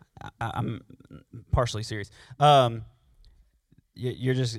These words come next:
you're just gonna miss, but I'm not gonna spend a ton of time going back and reviewing, so I'm just gonna expect everybody's gonna be here. So, um, let me, let me give you a backdrop of Song of Songs, just a, just a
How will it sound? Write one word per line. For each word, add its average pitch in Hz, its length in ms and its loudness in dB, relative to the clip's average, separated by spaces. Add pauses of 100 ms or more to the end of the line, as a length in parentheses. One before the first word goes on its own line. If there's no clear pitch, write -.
you're 123 140 -4
just 117 120 -6
gonna 113 160 -6
miss, 113 220 -8
but 123 120 0
I'm 117 280 -2
not 127 240 -2
gonna 113 140 -4
spend 110 180 -6
a - 20 -8
ton 110 140 -6
of 110 80 -8
time 110 180 -6
going 107 200 -6
back 107 180 -6
and 104 100 -8
reviewing, 98 360 -10
so - 160 -6
I'm 113 120 -6
just 107 160 -6
gonna 98 160 -6
expect - 380 -8
everybody's 90 380 -8
gonna - 140 -16
be - 120 -16
here. - 120 -14
So, - 220 -4 (460)
um, 113 480 2 (1080)
let 170 200 4
me, 240 260 2
let 180 140 -2
me 240 100 0
give 180 240 -2
you 156 140 4
a - 20 0
backdrop 123 760 2
of 113 440 0 (600)
Song 131 360 0
of 107 60 0
Songs, 107 380 -4
just - 200 -6
a, 110 120 -6
just 113 220 -8
a 107 80 -4